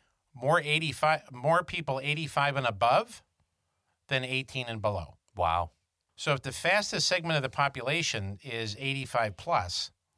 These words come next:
Speaker 1: the probability is you will be
Speaker 2: It
Speaker 1: impacted.
Speaker 2: Absolutely.
Speaker 1: Whether it is directly or indirectly,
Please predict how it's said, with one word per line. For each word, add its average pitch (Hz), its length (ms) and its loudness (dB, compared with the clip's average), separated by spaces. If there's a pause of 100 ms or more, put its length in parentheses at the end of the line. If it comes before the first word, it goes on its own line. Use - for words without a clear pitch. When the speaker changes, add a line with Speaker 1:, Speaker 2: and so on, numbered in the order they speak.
(200)
Speaker 1:
the 123 100 -6
probability 156 680 2
is 117 180 -4
you 143 140 -2
will 147 240 -2
be 131 480 -6 (680)
Speaker 2:
It 143 120 0
Speaker 1:
impacted. 131 560 0 (300)
Speaker 2:
Absolutely. 113 640 -4
Speaker 1:
Whether 139 300 2
it 127 100 2
is 117 160 -4
directly 143 440 0
or 135 80 2
indirectly, 113 800 0